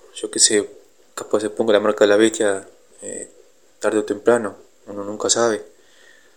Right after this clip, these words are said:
Pero, bueno, eh, también puede ocurrir, eh, en tales situaciones que podría haber excepciones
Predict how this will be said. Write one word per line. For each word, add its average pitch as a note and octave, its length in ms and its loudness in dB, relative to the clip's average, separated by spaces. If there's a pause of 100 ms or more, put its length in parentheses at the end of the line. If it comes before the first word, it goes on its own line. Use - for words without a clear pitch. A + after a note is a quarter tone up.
(440)
Pero, G2+ 680 -2 (1400)
bueno, A2+ 240 -4 (880)
eh, G#2+ 240 -6
también A#2 320 -4
puede A#2 480 4
ocurrir, A#2 720 0 (2500)
eh, A2 720 -2 (380)
en G#2+ 160 -8
tales A#2+ 240 6
situaciones B2+ 680 4
que - 140 -12
podría G#2 360 0
haber G#2+ 300 4
excepciones A#2 760 4